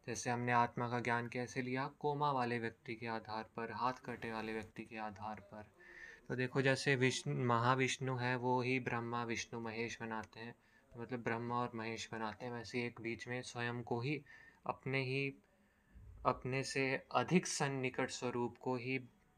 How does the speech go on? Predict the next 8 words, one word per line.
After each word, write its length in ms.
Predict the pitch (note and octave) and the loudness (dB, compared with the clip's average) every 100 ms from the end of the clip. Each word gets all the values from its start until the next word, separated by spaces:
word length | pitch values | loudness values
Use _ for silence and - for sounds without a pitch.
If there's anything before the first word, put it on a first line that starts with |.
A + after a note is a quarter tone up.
| _ - | _ -10
लगा 540 | C#3 A#2+ A#2+ A#2 A#2+ A#2 | -4 0 0 2 0 0
करके, 340 | B2 A#2+ B2+ | -2 0 -2
बना 320 | A#2 A2+ A#2 | -2 -2 -2
करके 360 | A2+ A#2+ - B2 | -2 -4 -2 -4
हमें 260 | A2 A2+ | -2 -2
दे 180 | G#2+ B2 | 0 0
देते 360 | A#2+ A#2 - A2+ | 2 -2 -4 -12
हैं, 260 | A2+ C#3+ | -12 -14